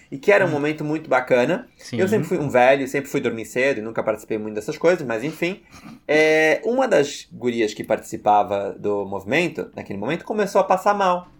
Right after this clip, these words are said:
Speaker 1: De um, com um problema cardíaco que ela descobriu naquela viagem que ela tinha. Maravilhosa. E aí o que tive? Estava eu de boinha, já com meu pijama, <laughs> tive que sair correndo pra acudir a criatura. Porque o que acontece?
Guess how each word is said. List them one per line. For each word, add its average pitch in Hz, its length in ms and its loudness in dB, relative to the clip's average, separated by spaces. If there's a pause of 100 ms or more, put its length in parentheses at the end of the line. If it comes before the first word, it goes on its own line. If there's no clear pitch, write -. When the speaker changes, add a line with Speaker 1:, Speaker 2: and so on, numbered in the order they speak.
(500)
Speaker 1:
De 240 80 -4
um, 247 80 -4
com 262 220 -4
um 254 40 -6
problema 240 360 2
cardíaco 247 560 -2
que 220 80 -2
ela 185 100 4
descobriu 147 400 0
naquela 139 320 6
viagem 117 380 0
que 117 80 -6
ela 120 120 0
tinha. 107 380 -6 (400)
Maravilhosa. 131 960 4
E 185 80 2
aí 208 120 6
o 214 60 -6
que 196 120 -2
tive? 110 280 -6
Estava 185 380 0
eu 143 380 0
de 143 200 -6
boinha, 151 460 0
já 117 100 -2
com 135 120 -8
meu 143 120 2
pijama, 190 600 4 (160)
<laughs> - 180 -20
tive 226 220 -4
que 208 140 0
sair 175 500 0
correndo 226 840 0 (280)
pra 185 140 2
acudir 180 280 -2
a 165 60 4
criatura. 175 680 0 (280)
Porque 180 180 2
o 190 40 2
que 190 60 -2
acontece? 165 600 0